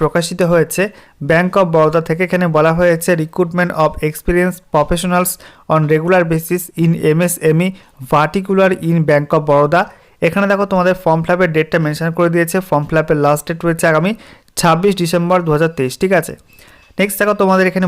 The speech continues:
বলে দেওয়া হয়েছে পোস্টের নাম। এখানে তোমাদের পোস্টের নাম রয়েছে সিনিয়র ম্যানেজার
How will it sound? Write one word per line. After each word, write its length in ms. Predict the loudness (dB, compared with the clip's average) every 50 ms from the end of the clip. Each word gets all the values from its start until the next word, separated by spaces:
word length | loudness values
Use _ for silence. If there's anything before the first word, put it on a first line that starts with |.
| 0
বলে 140 | 2 2 2 2
দেওয়া 120 | 2 2 2 2
হয়েছে 260 | 0 0 0 -2 -6 -6 -4 -4
পোস্টের 340 | -4 -4 -2 -2 -2 0 0 0
নাম। 100 | -2 -2 -4 -10 _ _ -20 -20 _ _ -4 -2
এখানে 200 | 0 0 0 0 2 0
তোমাদের 220 | 0 0 0 -2 0 -2
পোস্টের 300 | -2 -2 -2 -2 -2 0 0
নাম 80 | 0 2 2
রয়েছে 280 | 2 2 2 0 -2 -2 -4 -4 -8 -14 -8
সিনিয়র 300 | -4 -2 0 2 2 2 2
ম্যানেজার 360 | 2 2 2 2 2 2 2